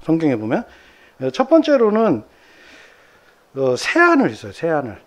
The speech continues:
새 하늘, 새 땅, 거룩한 도성 예루살렘, 그 다음에 영원한 불못. 아, 참, 불의 호수죠. 거기 이렇게 네 군데로 나눠져 있는데, 아, 첫 번째로 새 하늘은, 어, 지금의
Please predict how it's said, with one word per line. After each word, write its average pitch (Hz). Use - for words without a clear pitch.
새 -
하늘, 220
새 214
땅, 254
거룩한 185
도성 170
예루살렘, 165
그 135
다음에 156
영원한 165
불못. 117
아, 139
참, 123
불의 160
호수죠. 156
거기 151
이렇게 135
네 147
군데로 180
나눠져 147
있는데, 139
아, 156
첫 -
번째로 247
새 277
하늘은, 214
어, 139
지금의 233